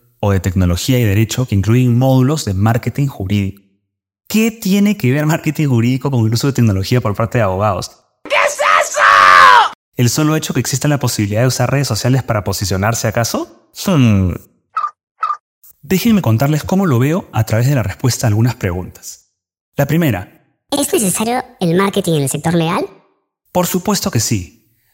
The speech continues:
Speaker 1: Durante mucho tiempo los abogados y abogadas han vivido en la eterna autosuficiencia de pensar que sus solos rimbombantes apellidos eran suficientes para posicionarse en el mercado.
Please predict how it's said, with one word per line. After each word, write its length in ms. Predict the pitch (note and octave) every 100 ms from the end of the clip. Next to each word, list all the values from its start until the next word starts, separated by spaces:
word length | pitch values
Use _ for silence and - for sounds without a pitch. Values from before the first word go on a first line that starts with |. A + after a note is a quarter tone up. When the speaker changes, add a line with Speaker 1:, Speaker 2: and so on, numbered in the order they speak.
| _
Speaker 1:
Durante 280 | C#3 C#3+ C#3+
mucho 360 | D3 G3 G3 -
tiempo 260 | D3 D3+
los 180 | D#3+ -
abogados 300 | G#2 G#2 C3+
y 40 |
abogadas 400 | B2 G2+ G#2+ C3 -
han 120 | C#3
vivido 220 | C#3 D3+
en 80 | D#3+
la 80 | A2
eterna 380 | - D#3 E3 E3
autosuficiencia 800 | D3+ B2+ G#2+ - - B2 A#2 C3+
de 100 | A#2+
pensar 340 | F#2 - A2+
que 100 | -
sus 160 | - -
solos 360 | - F3 E3+
rimbombantes 540 | C3+ A2 G2+ B2 C3+ A2+
apellidos 500 | - A2+ C3 D3+ - - _ _ _ _ -
eran 180 | G#3
suficientes 480 | G#3+ G3 D#3+ F3+ F3
para 220 | - D3
posicionarse 480 | B2 G#2 G2+ A2 -
en 40 | A2
el 60 |
mercado. 480 | F#2 F2 - - _